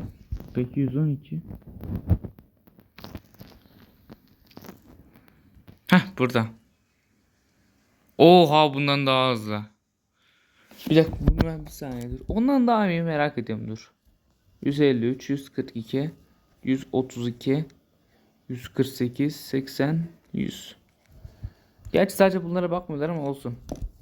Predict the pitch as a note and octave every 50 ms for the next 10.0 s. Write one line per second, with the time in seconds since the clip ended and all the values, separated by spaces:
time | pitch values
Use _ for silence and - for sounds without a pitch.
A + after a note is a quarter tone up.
0 | - - - - - - - - - - - - - C#2 - _ _ _ _ _
1 | _ _ _ _ _ _ _ _ _ _ - - - - - - _ - F3+ F#3
2 | F3+ D#3 C3+ B2+ C3+ D#3+ - - F#3 F3 D#3+ C3+ A#2+ A#2 A2+ A2 - - - -
3 | - - - _ _ _ _ _ _ _ _ _ _ _ _ _ _ _ _ E3+
4 | F3+ F3 F#3 F3+ F#3 - F#3+ F#3 F3+ F3 F3+ E3+ D3+ C3 A#2+ A#2+ A#2+ A#2+ B2 D3
5 | F3 F#3 - - _ _ _ _ _ _ _ _ _ - - - - _ _ _
6 | _ _ _ _ - C3+ B2 A2+ A#2 C#3 D3+ - - - - - - _ - C#3+
7 | C#3+ D3 D3 C#3 C#3 - - - - - - - C#3+ C3+ D3 D3+ D#3+ D#3+ E3 D#3+
8 | D3 C3 A#2+ A2+ A2+ A2+ A#2 B2 C#3 E3 F3 - - _ _ _ _ _ _ _
9 | _ _ _ _ _ C3+ C#3+ C#3+ C3+ C3+ C3+ B2+ A#2+ A#2+ A#2+ - D#3+ E3 E3+